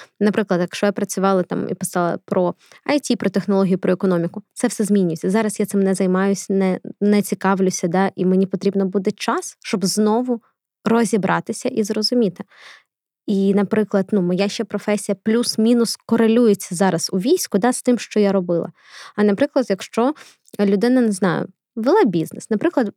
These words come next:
в ньо-, в нього був, е, продуктовий магазин, а зараз він, ем, служить, да, і працює з, зі зброєю. В чому кореляція? Ну, абсолютно, насправді, ну, там, яко-, якогось досвіду. Або, не знаю, ти був бухгалтером в цивільному житті,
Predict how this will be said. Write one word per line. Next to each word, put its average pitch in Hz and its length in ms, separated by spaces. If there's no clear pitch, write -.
в 220 40
ньо-, 233 380
в 196 140
нього 247 260
був, 190 360
е, - 200
продуктовий 262 520
магазин, 185 500
а 214 100
зараз 320 420
він, 240 220
ем, 196 680
служить, - 680
да, 202 340
і 185 100
працює 202 640
з, 190 440
зі 196 140
зброєю. 190 480
В - 100
чому 240 260
кореляція? 185 800
Ну, 220 120
абсолютно, 214 580
насправді, 180 600
ну, 214 120
там, 170 240
яко-, 196 240
якогось 196 440
досвіду. 170 480
Або, 202 200
не 226 120
знаю, 185 280
ти 180 140
був 196 160
бухгалтером 208 600
в 214 80
цивільному 185 500
житті, 190 340